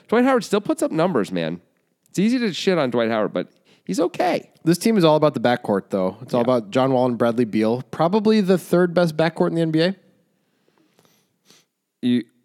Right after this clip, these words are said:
Speaker 1: uh, so just to be clear, you're saying number one is Golden State?
Speaker 2: Yeah.
Speaker 1: Number two is Houston?
Speaker 2: Oh, Houston. I
Speaker 1: Is
Speaker 2: wasn't thinking of that as a backcourt, but yeah, okay, fourth best.
Speaker 1: And then number three?
Speaker 2: Portland.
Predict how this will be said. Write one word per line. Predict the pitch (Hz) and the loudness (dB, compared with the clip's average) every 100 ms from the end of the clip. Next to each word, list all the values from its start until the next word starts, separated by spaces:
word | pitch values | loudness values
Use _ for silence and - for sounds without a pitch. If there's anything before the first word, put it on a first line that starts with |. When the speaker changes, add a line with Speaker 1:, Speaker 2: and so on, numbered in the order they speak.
| _ _ _ _ _ _ - | _ _ _ _ _ _ -20
Speaker 1:
uh, | - - - | -20 -16 -8
so | - 143 131 110 - - | 0 2 4 0 -6 -16
just | - - 151 139 | -18 -2 -2 0
to | 113 | -2
be | 107 | -2
clear, | 151 147 | 0 0
you're | 101 107 | 2 0
saying | - 120 104 98 - | 0 -2 0 -2 -4
number | 110 117 123 | -2 0 2
one | 120 | 2
is | 107 | 0
Golden | 120 113 107 | 0 -2 -2
State? | - 110 113 135 | -2 -2 -2 0
Speaker 2:
Yeah. | 123 131 _ _ _ - | -2 -2 _ _ _ -6
Speaker 1:
Number | 110 107 | -4 -4
two | - 123 | -2 -2
is | 107 - | -2 -4
Houston? | 120 - - 240 262 _ _ _ _ _ - - | -4 -4 -2 -4 -4 _ _ _ _ _ -14 0
Speaker 2:
Oh, | 151 151 | 2 2
Houston. | 127 156 - 123 95 - _ | 2 0 2 -2 -2 -8 _
I | - | 0
Speaker 1:
Is | 151 | 2
Speaker 2:
wasn't | 175 170 | 0 0
thinking | 165 151 | -4 -2
of | 131 | 0
that | 127 | 0
as | 117 | 0
a | |
backcourt, | 107 113 123 104 | -2 -2 -2 0
but | 123 | 0
yeah, | 107 | 0
okay, | 120 127 | -2 -4
fourth | - 160 139 | 0 0 0
best. | - 85 - - _ _ _ _ _ _ _ _ - | -2 -6 -8 -20 _ _ _ _ _ _ _ _ -6
Speaker 1:
And | 110 113 | -4 -2
then | 117 113 113 | 0 0 -2
number | 113 113 110 107 | -2 -2 -2 -2
three? | - - 110 117 123 | -4 -10 -6 -2 0
Speaker 2:
Portland. | 131 143 101 104 | 2 2 0 -4